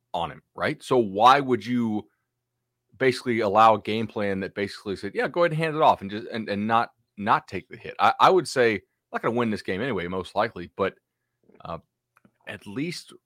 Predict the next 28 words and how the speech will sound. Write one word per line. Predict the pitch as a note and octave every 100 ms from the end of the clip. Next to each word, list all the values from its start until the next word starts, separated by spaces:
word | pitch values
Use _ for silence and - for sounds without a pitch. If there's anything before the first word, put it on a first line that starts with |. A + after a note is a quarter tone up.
| _
force | _ C3 D3 -
the | C3
kid | - B2+ G#2
to |
do | F2+ B2+
something | B2 B2 G#2 G#2+
that | G2
F | G2 G2+
S | -
U's | F#2
game | - G2+ G2
plan | G2+ F#2 E2+ _ _ _ _ _ _ _
probably | - G#2 F#2+ C3 E3+ E3+ C#3+
doesn't | C3 B2+ B2 B2+ F#2
want | G2 A2
him | G#2+ G#2
to | F2
do. | G2+ B2+ - _ _ _ _ _
I, | - D#3+
I |
just | G#3+ G#3
thought | F#3+ D#3+
that | D3+ -
was, | A2 G#2 - - _ _ _ _ _ _ _
I | -
don't | A3+
know, | A2+ A2
a, | A#2